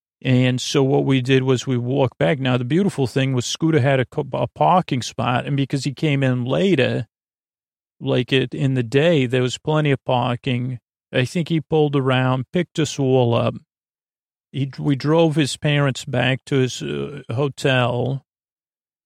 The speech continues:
Uh, I think we helped them start packing their car 'cause they were leaving in the morning.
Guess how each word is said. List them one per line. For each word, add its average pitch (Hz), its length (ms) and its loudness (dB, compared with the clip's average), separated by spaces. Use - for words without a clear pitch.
Uh, 120 200 -2
I 127 160 2
think 240 260 -2
we 185 120 4
helped 160 280 2
them 139 360 0
start 139 420 0
packing 139 600 0
their 123 160 -4
car 139 580 0
'cause 123 180 -4
they 135 120 4
were 127 120 2
leaving 135 380 2
in 127 100 -2
the 120 60 -4
morning. 123 1000 0